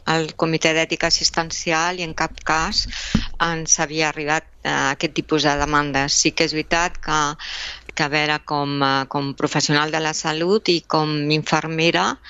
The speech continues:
he participat en sessions de la, de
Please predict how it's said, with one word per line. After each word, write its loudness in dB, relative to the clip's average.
he 2
participat -2
en -4
sessions -2
de 0
la, 2
de 0